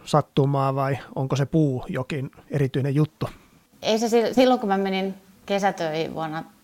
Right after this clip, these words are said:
Speaker 2: kahdeksankymmentäseitsemän Renkoon, pääsin kesätöihin, niin se oli, se oli hyvinkin vahinko. Mutta onnekas vahinko, tykkäsin ihan hirveästi siellä olla töissä.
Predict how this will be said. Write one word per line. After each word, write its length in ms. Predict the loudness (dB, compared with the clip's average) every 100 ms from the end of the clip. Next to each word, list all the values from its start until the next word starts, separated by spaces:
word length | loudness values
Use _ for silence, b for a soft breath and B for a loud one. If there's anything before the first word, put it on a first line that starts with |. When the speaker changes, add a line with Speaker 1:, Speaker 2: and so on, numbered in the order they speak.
| _
Speaker 2:
kahdeksankymmentäseitsemän 1080 | -6 -4 -4 -6 -8 -2 -2 -2 -6 -6 -4
Renkoon, 500 | -4 -2 -2 -2 2
pääsin 440 | 4 4 2 -4
kesätöihin, 540 | -4 -4 -2 -2 -2
niin 120 | -2 2
se 80 |
oli, 220 | 2 2 -2 B B B
se 120 | 0
oli 100 | 4
hyvinkin 360 | 8 8 6 6
vahinko. 460 | 8 8 6 2 0 -12 _ _
Mutta 340 | 0 4 8
onnekas 380 | 10 10 10 8
vahinko, 300 | 6 6 4
tykkäsin 400 | 2 2 2 4
ihan 180 | 6 8
hirveästi 500 | 6 8 6 6 2
siellä 460 | -6 2 6 8 6
olla 160 | 4
töissä. 560 | 0 0 0 0 2